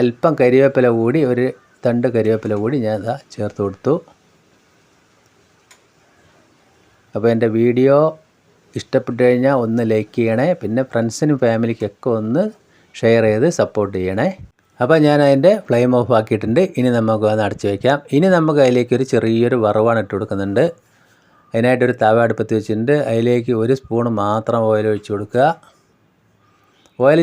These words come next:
ചൂടാവുന്ന സമയത്ത് അല്പം കടുകിട്ട് പൊടിച്ചു കൊടുക്കാം. കടുക് പൊട്ടുമ്പോൾ നമ്മളൊരു നാല് വറ്റൽ മുളക് രണ്ടായി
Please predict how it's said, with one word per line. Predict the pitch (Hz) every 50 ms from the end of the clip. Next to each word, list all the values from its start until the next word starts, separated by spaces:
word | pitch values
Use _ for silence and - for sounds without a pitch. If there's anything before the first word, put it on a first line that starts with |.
| 160 -
ചൂടാവുന്ന | 135 131 139 139 139 139 135 131 123 -
സമയത്ത് | 127 120 117 117 113 - - 139 165 190 190 - -
അല്പം | 120 113 110 - - 120 110 117
കടുകിട്ട് | 110 110 107 110 101 - 104 101
പൊടിച്ചു | 101 95 101 - 101
കൊടുക്കാം. | 98 98 101 113 131 147 - _ _ _ _ _ _ _ _ _
കടുക് | - 117 123 131 135 131
പൊട്ടുമ്പോൾ | 127 123 117 - 120 139 151 139
നമ്മളൊരു | 127 117 117 117 117 117 117 110 107
നാല് | 110 113 117 117 113 107
വറ്റൽ | 104 - - 127 123 120
മുളക് | 113 110 104 110 131 175 214 - - _ _ _ _ _ _ _ _ _ _ _ _ _ _ _ _ _ _ - 117
രണ്ടായി | 110 110 110 113 113 110